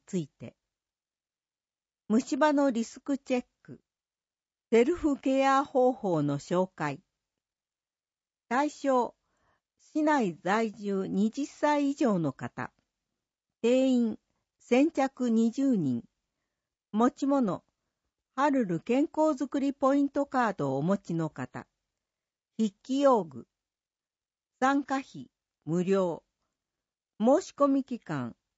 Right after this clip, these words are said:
六月十日火曜から二十四日火曜。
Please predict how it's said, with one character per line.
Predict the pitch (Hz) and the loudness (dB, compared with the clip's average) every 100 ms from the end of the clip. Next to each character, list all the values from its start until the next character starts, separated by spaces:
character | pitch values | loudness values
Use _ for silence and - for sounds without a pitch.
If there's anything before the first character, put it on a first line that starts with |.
| _ _ - | _ _ -2
六 | 190 240 294 | 0 0 0
月 | 285 311 - _ - | 0 -2 -4 _ -4
十 | 254 254 | 0 0
日 | - 233 | -2 -8
火 | 226 226 | -6 -2
曜 | 240 262 247 | 0 0 0
か | 175 151 | -4 -4
ら | 147 - - | -4 -6 -2
二 | 262 285 | 0 2
十 | 285 220 | 0 0
四 | 156 151 - - | 0 -4 -6 -8
日 | 175 | -8
火 | - 175 170 | -6 -4 -2
曜。 | 170 120 | -2 -4